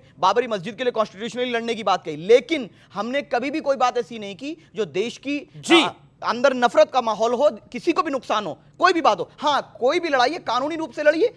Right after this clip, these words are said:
Speaker 1: जिसको मंदिर के लिए लड़ना
Speaker 2: कानूनी
Speaker 1: लड़िए।
Speaker 2: रूप से
Speaker 1: हम
Speaker 2: लड़ी जा रही है लड़ाई तो।
Speaker 1: बिल्कुल, हम मस्जिद के लिए लड़ेंगे, वो उसके लिए लड़ें। लेकिन सवाल ये है, जो आज केजरीवाल जी और हेमंत सोरेन के पे कार्रवाई हो रही है ना, अगर ये ट्वीट कर देना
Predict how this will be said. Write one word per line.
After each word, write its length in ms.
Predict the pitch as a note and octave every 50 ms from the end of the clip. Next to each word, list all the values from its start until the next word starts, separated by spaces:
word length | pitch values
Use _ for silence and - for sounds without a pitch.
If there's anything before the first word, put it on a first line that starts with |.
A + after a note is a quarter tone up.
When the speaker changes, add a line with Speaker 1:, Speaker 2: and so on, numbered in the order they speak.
| - - -
Speaker 1:
जिसको 220 | A3 - - -
मंदिर 240 | B3+ B3 B3+ B3+ D#4+
के 100 | - F4
लिए 100 | D#4+ D#4+
लड़ना 220 | D#4 D#4 D4+ D#4+ D#4
Speaker 2:
कानूनी 180 | C4 C4+ C#4
Speaker 1:
लड़िए। 140 | D#4 F4 F4
Speaker 2:
रूप 180 | F4 F4 B3+ -
से 80 | A#3
Speaker 1:
हम 60 | A#3
Speaker 2:
लड़ी 160 | C4 C#4+ C#4+ C4
जा 100 | C4+ B3
रही 100 | A#3+ A#3
है 60 | A#3
लड़ाई 140 | A3+ G#3 F#3+
तो। 60 | A#3+
Speaker 1:
बिल्कुल, 260 | C4 D#4 F4 G4+ E4 - - - E3
हम 120 | F#3+ A3
मस्जिद 260 | A#3 B3 G#3 D#4 -
के 100 | - F4+
लिए 100 | E4+ F4
लड़ेंगे, 300 | E4+ E4 E4 E4+ E4+ E4
वो 160 | D4+ D4 - - -
उसके 260 | C#4+ D4+ - - G4
लिए 100 | E4 F4
लड़ें। 180 | D#4+ D#4+ D#4 D4+ - - -
लेकिन 220 | A#3+ C#4 D#4+ E4
सवाल 400 | - - B3+ A3+ A3+ B3 C#4 C#4
ये 160 | C4 B3+ A3+ F#3
है, 240 | F3+ F#3 A#3 C4+
जो 120 | G#3+ A3+ B3+
आज 420 | - D3+ E3 F3+ G3 A3 G#3+ - - -
केजरीवाल 520 | G3 F#3 E3+ E3 F3 F#3+ F3 F3+ F#3+ G#3
जी 160 | G#3 F#3+ A3+
और 140 | B3 B3 G#3
हेमंत 200 | F3+ G3+ A3+ G#3+
सोरेन 340 | - F#3 F#3+ G#3+ A3+ B3 A3+ - _ - - _ -
के 80 | A#3
पे 180 | - C4 B3+ B3
कार्रवाई 460 | - E3+ - F3+ F3+ G3+ A3 A#3+ A#3
हो 80 | A3 G3+
रही 140 | G3+ A#3
है 60 | C#4 C#4
ना, 120 | A3 E3 - - - - E3+
अगर 200 | G3+ G#3+ A#3+ A#3+
ये 120 | C4+ C4
ट्वीट 360 | - - G#3+ A3+ C4+ D4 A#3
कर 140 | - B3 A3+
देना 360 | G#3+ A#3+ C4+ D#4+ E4+ C4+ C#3